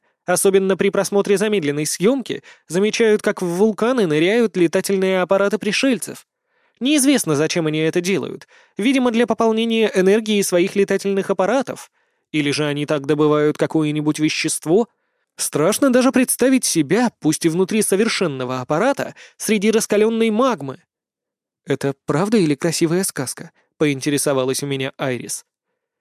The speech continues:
"Я видел несколько роликов в интернете, но они были такого качества, что им нельзя верить. Даже если они и приворовывают нашу магму,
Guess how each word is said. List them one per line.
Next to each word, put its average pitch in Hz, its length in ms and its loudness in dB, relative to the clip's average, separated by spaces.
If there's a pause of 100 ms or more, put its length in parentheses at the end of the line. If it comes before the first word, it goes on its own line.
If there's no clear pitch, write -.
(160)
"Я 175 260 2
видел 208 300 2
несколько 202 400 0
роликов 208 380 0
в 143 140 -4
интернете, 165 640 -6 (200)
но 143 160 -2
они 151 200 0
были 156 220 2
такого 160 340 0
качества, 143 480 -2
что - 160 -2
им 147 180 0
нельзя 151 340 0
верить. - 380 -6 (460)
Даже 196 280 0
если 175 280 2
они 170 280 2
и 156 40 2
приворовывают 143 760 2
нашу 151 240 -4
магму, 180 480 -4